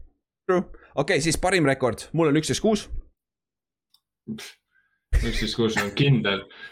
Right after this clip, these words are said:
Speaker 2: <laughs> Täitsa oksi, noh. Ma ütlesin, et N F C Westis ei ole ühelgi satsil võimalik kolmteist võitu saada, aga kui keegi, siis Seahawks.
Speaker 1: Ma mõtlesin, sa paned neliteist praegu.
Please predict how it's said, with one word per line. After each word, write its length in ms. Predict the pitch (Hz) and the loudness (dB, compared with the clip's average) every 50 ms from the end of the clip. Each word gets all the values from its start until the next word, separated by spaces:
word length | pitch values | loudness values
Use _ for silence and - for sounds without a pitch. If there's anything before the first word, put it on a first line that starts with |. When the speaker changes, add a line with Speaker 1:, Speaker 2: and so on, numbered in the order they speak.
| - _ | -4 _
Speaker 2:
<laughs> 140 | 311 427 403 - - 403 - - - 339 - - - - 370 - 269 - - - 226 220 - - - - - - - _ - 185 - - - - - - - - - - - - - 233 254 247 - - - | 0 0 2 2 0 0 0 0 -4 -4 -4 -6 -10 -12 -8 -4 -4 -4 -2 0 -2 -2 -2 0 -2 -2 -2 -2 -4 _ -2 -2 -2 -2 -4 -4 -4 -4 -6 -8 -8 -8 -4 -4 -2 -2 0 -2 -2 -2 -2
Täitsa 380 | - 127 127 123 117 - 120 | 0 0 2 2 2 2 2
oksi, 320 | 117 127 135 139 143 - 110 | 4 4 4 4 4 2 2
noh. 300 | 104 104 104 104 107 - - - - - - 370 392 - 320 440 - 285 440 - | 2 2 0 0 -2 -6 -4 -4 -4 -2 -2 -4 -2 0 -2 -2 0 -2 -2 -2
Ma 180 | - 339 - | 2 2 4
ütlesin, 320 | 147 - - - 147 139 131 | 4 4 2 2 4 4 4
et 260 | 135 131 127 117 - | 4 2 2 0 0
N 200 | 147 156 165 156 | 0 2 4 4
F 80 | 147 135 | 4 4
C 140 | 143 156 147 | 4 4 4
Westis 340 | 151 156 147 147 139 123 123 | 4 4 2 2 0 2 2
ei 80 | 147 | 4
ole 140 | 143 139 139 | 4 4 6
ühelgi 320 | 143 143 139 135 123 131 127 | 6 6 4 4 2 0 0
satsil 320 | 139 135 139 139 127 123 | 0 0 2 2 2 2
võimalik 420 | 131 135 135 127 123 117 117 117 113 | 4 2 2 2 2 0 0 -2 0
kolmteist 360 | 139 135 135 127 123 113 - | 0 2 2 2 0 0 0
võitu 280 | 135 127 123 - - 113 | 0 0 0 -2 -2 0
saada, 360 | 127 123 117 113 107 104 104 | 2 2 2 2 0 0 -2
aga 180 | 104 104 107 107 104 | 0 -2 -4 -4 -2
kui 240 | - 127 123 123 113 | 0 2 2 2 2
keegi, 460 | 110 143 135 131 120 113 110 110 107 101 | 2 2 2 4 4 2 2 0 -4 -2
siis 220 | - 117 110 - | -2 -2 -2 -2
Seahawks. 520 | - 131 123 113 107 110 104 104 - - - | 0 0 0 0 0 -2 -2 -4 -6 -10 -4
Speaker 1:
Ma 160 | - 208 214 | 0 0 2
mõtlesin, 240 | 220 226 233 233 233 | 2 2 2 2 2
sa 80 | 247 240 | 2 2
paned 200 | 233 220 208 214 | 2 2 2 2
neliteist 440 | 214 214 208 202 208 208 208 185 - | 2 2 4 4 2 2 2 0 0
praegu. 320 | 190 180 165 156 - - | 0 0 2 2 0 0